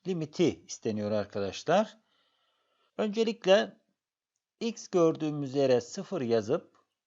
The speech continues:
limitin belirsizlik içerip içermediğini kontrol etmek gerekiyor. X yerine sıfır yazdığımızda trigonometrik limitlerden bildiğimiz üzere sinüs x bölü x'in limiti nedir?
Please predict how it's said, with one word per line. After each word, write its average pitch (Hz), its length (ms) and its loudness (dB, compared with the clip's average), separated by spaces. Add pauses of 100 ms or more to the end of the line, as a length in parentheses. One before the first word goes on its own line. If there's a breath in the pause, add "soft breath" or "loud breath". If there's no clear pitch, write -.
(760)
limitin 185 840 -8 (100)
belirsizlik 165 840 -6
içerip 165 420 -4
içermediğini 143 760 -4
kontrol 151 480 -4
etmek 117 400 -4
gerekiyor. 107 600 -4 (720)
X - 260 -4
yerine 147 260 2
sıfır - 280 -8
yazdığımızda 110 1040 0 (160)
trigonometrik 165 840 -6
limitlerden 117 840 -2
bildiğimiz 135 500 -8
üzere 110 560 -4 (420)
sinüs - 440 -8
x - 260 -8
bölü 117 180 -2
x'in 123 360 -8
limiti 135 380 -8
nedir? 165 460 -6